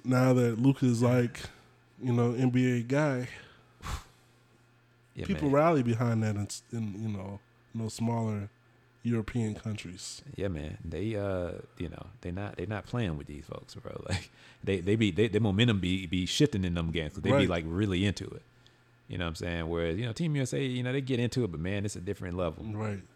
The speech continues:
Speaker 1: It's just all some people got.
Speaker 2: Yeah, exactly.
Speaker 1: That's, you know, and transitioning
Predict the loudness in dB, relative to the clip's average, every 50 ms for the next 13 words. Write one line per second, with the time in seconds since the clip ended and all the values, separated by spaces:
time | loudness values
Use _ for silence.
0 | _ _ _ _ _ -20 -18 _ -10 -6 -6 -4 0 2 4 4 4 4 2 2
1 | 2 2 4 4 4 2 2 0 -2 -2 0 0 0 -2 -4 -8 -14 -20 _ _
2 | _ _ _ _ _ _ _ -16 -10 -8 -8 -8 -8 -10 -16 _ _ _ -16 -12
3 | -12 -10 -10 -12 -14 -14 -10 -6 -4 -4 -4 -4 -8 -12 _ 0 2 2 4 4
4 | 4 6 4 4 2 0 -6 -16 -20 -20 -20 -20 -20 -20 -20 -20 -20 -20 -12 -6
5 | -2 0 0 0 0 -2 -4 -4 -4 -2 -2 -2 -2